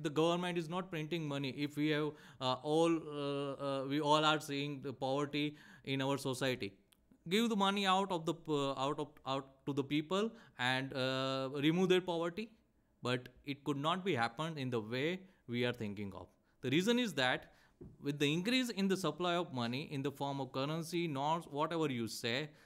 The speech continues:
this will lead to the inflationary pressure. Means if you, if we all have money,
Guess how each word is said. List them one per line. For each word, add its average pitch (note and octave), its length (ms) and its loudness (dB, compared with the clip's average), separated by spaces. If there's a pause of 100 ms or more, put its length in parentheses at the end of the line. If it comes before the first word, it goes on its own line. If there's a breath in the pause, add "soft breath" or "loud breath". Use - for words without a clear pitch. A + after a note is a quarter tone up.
(140)
this C3 160 -2
will C3 120 -2
lead C#3 320 0
to C#3 80 -2
the C3 80 -2
inflationary A2 640 -4
pressure. - 360 -6 (680)
Means D#3 340 0
if D3+ 200 -2
you, D#3 220 4 (260)
if D3+ 140 -2 (180)
we D#3+ 200 0
all F3+ 280 2
have G3 220 4
money, D3+ 420 -2